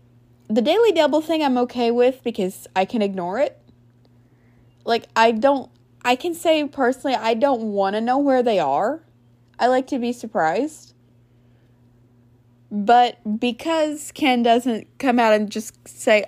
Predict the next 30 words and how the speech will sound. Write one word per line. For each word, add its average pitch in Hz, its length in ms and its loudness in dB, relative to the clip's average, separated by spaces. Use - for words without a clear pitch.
"Oh, 349 220 4
for 269 160 -4
those 330 200 4
of 370 100 2
you 370 140 2
at 302 80 2
home, 349 320 0
the 277 80 -2
Daily 320 300 0
Double 311 340 -2
is 247 120 -6
here," 294 520 -2
I 269 140 2
can 311 220 -4
ignore 269 460 -2
it, - 200 -8
and 202 480 -2
it 220 300 -2
doesn't 208 340 -2
bother 262 320 0
me. 165 320 -6
I 185 180 -2
just 196 220 -8
get 180 200 0
beeped 190 260 -4
at, 330 340 0
and 269 160 -6
I'm, 294 320 -6
I'm 285 160 -2
good. 311 320 -2